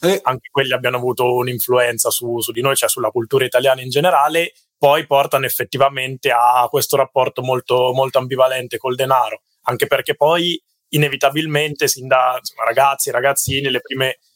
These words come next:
Speaker 2: figure con cui ci confrontiamo al di fuori dei genitori sono magari, ecco, quella scolastica o comunque il nostro gruppo di pari,
Speaker 1: Mm.
Speaker 2: gruppo di amici, che inevitabilmente sono influenzati da questi condizionamenti sociali. Poi mano a mano, magari crescendo, ovviamente si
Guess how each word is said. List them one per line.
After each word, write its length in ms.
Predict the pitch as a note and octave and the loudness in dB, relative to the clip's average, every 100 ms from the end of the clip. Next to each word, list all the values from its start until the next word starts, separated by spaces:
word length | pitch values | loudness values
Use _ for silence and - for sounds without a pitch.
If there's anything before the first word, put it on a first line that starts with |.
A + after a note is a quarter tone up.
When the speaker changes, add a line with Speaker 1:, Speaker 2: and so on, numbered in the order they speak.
| _ | _
Speaker 2:
figure 460 | - C#3+ C#3+ D#3 D3+ | -4 -2 2 2 2
con 160 | C3+ B2+ | 0 -4
cui 100 | B2+ | -2
ci 100 | - | -2
confrontiamo 640 | B2+ G#2+ C#3 C3 C3+ B2+ | -2 0 0 2 2 0
al 60 | |
di 80 | B2 | -4
fuori 200 | B2+ B2 | -4 -4
dei 100 | A#2+ | -2
genitori 420 | A#2 C#3+ C3+ C3+ | -2 -2 0 0
sono 160 | B2 A#2+ | 0 -2
magari, 240 | B2 B2 | 2 2
ecco, 180 | A#2 - | 0 -4
quella 280 | B2+ B2 B2 | -2 2 2
scolastica 760 | - - G#2+ B2 C#3+ - C3 | 2 0 2 4 2 0 -4
o 80 | A#2+ | -6
comunque 300 | - B2+ B2+ | -6 -4 -2
il 40 | B2+ | 0
nostro 220 | A#2+ B2+ | -2 -2
gruppo 280 | B2+ B2 A#2+ | -6 -4 -4
di 100 | G#2+ | -2
pari, 300 | C3 C3 C3+ | 2 2 0
Speaker 1:
Mm. 40 | |
Speaker 2:
gruppo 260 | G#2 B2+ C3+ | -6 -8 -4
di 80 | C#3 C#3 | -4 -4
amici, 460 | C#3+ C3 D#3 C#3+ _ - | -4 -2 -2 -4 _ -4
che 300 | E3+ F3+ G3+ | 0 0 -2
inevitabilmente 880 | D#3+ D3+ C#3+ C#3 D3+ F3+ D3 D3+ D#3 | -4 -2 0 0 0 0 -2 -2 -2
sono 460 | C#3+ C3 D#3+ E3 D3+ - - _ | 0 0 2 0 -2 -10 -20 _
influenzati 640 | - B2+ C3+ C3 D#3 D#3 D3 | -6 -2 0 2 2 2 0
da 120 | C3+ | 0
questi 260 | C3+ - | -2 -2
condizionamenti 720 | C#3+ C3 A#2 - B2+ C3 B2+ A2+ | -2 -4 -2 -2 -2 -2 -4 -2
sociali. 440 | A#2 - B2+ A2 | 0 2 0 0
Poi 140 | C#3+ D#3 | 0 0
mano 160 | C3 | 0
a 40 | B2+ | 0
mano, 240 | D#3 D3 | 0 0
magari 240 | A#2+ C3 | -4 -2
crescendo, 540 | B2+ B2+ - C3 C#3 B2+ | -2 -2 0 0 0 -2
ovviamente 440 | A#2 B2+ C3 A#2 | -6 -4 -4 -4
si 340 | - B2+ C#3 | -4 -2 -4